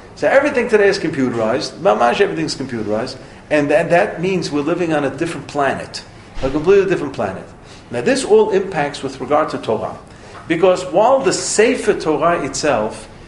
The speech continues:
has not changed at all in terms of the requirements of how to write a Sefer Torah, what should be in there, and it's the same Sefer Torah, V'zot HaTorah Shesam Moshe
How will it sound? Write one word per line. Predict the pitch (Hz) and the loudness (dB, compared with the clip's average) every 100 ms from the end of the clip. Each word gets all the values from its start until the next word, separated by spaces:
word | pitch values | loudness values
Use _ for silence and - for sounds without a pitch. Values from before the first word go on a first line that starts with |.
| - | -8
has | - 143 | -2 -2
not | 135 180 202 | 2 0 0
changed | - 185 107 - - - | -2 -2 -4 -8 -12 -6
at | 143 | 2
all | 175 127 - - | 4 4 0 -8
in | 135 | -8
terms | 139 175 180 156 | -2 0 0 2
of | 147 139 - - - - 120 | 4 2 -8 -16 -20 -12 -2
the | 143 139 | 0 0
requirements | 139 131 - 151 165 190 165 156 151 | -4 -8 -6 0 2 2 2 -2 -2
of | - 120 | -6 -8
how | - - 180 | -8 -2 -2
to | 185 | 0
write | 170 170 165 | 0 2 2
a | |
Sefer | 165 151 - | 0 -2 -2
Torah, | 147 147 143 | 2 4 4
what | 123 165 - | 4 2 2
should | 185 | -2
be | 180 165 | -2 -4
in | 151 | -2
there, | 147 143 139 139 - - - - | 2 4 4 0 -8 -16 -10 -2
and | 143 139 | 0 -2
it's | 143 - | -6 -6
the | 135 | -4
same | - 185 196 | 0 0 0
Sefer | 180 180 170 | 0 -2 0
Torah, | 151 151 170 143 | 0 4 4 2
V'zot | 127 101 - 147 285 - | -2 -6 0 6 8 6
HaTorah | 254 196 202 196 | 4 4 4 4
Shesam | 185 160 - 180 | 4 0 0 0
Moshe | 175 160 170 160 160 | 2 0 2 2 2